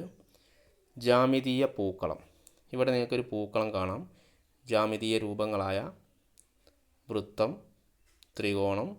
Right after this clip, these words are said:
ചതുരം, സമചതുരം ഇവയൊക്കെ ഉപയോഗിച്ചിട്ട് ഉണ്ടാക്കിയിട്ടുള്ളൊരു പൂക്കളം കാണാം. ഇതുപോലെ ജാമിതീയ രൂപങ്ങൾ ഉപയോഗിച്ച് പൂക്കളം വരച്ച് നിറം നൽകുക. ഇതുപോലെ വേണമെങ്കിൽ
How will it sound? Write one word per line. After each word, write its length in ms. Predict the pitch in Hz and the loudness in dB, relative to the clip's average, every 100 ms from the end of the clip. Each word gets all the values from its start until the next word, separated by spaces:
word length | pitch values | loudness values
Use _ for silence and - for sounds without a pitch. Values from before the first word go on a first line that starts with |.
| - _ _ _ _ _ _ _ _ - | -16 _ _ _ _ _ _ _ _ -2
ചതുരം, 420 | 101 98 101 123 - - _ _ _ _ - | 0 0 0 -2 -4 -20 _ _ _ _ -6
സമചതുരം 640 | 107 104 104 107 107 113 180 123 | -2 -2 0 0 -2 -6 -8 -4
ഇവയൊക്കെ 280 | 113 110 107 | -4 -2 -4
ഉപയോഗിച്ചിട്ട് 580 | 104 101 98 - - 113 202 - _ _ _ _ _ _ _ - | 0 -2 -2 -8 -8 -6 -6 -14 _ _ _ _ _ _ _ -8
ഉണ്ടാക്കിയിട്ടുള്ളൊരു 680 | 107 107 107 113 107 107 110 113 | 2 4 4 0 -4 -2 -4 -4
പൂക്കളം 380 | 117 113 107 104 | -6 0 0 0
കാണാം. 220 | 87 85 - _ - - _ _ 120 | -6 -10 -16 _ -20 -20 _ _ 0
ഇതുപോലെ 500 | 135 117 104 92 95 - - _ _ _ _ _ _ - | 0 2 0 0 -2 -6 -14 _ _ _ _ _ _ 0
ജാമിതീയ 540 | 110 120 131 139 139 139 | 2 2 0 0 2 2
രൂപങ്ങൾ 400 | 110 107 113 117 110 | 0 -2 -2 0 0
ഉപയോഗിച്ച് 540 | 92 98 98 95 - 147 - | 0 -2 -2 -6 -10 -12 -8
പൂക്കളം 480 | 107 110 110 123 117 | -6 -4 2 2 4
വരച്ച് 380 | 95 90 - - 139 - _ 104 | 0 -2 -6 -10 -10 -14 _ -4
നിറം 220 | 101 104 95 | -2 -2 -2
നൽകുക. 300 | 85 85 85 - _ _ _ - | -6 -10 -12 -14 _ _ _ -10
ഇതുപോലെ 420 | 107 110 113 117 123 | -6 0 2 4 4
വേണമെങ്കിൽ 320 | 107 107 107 | 2 -2 -4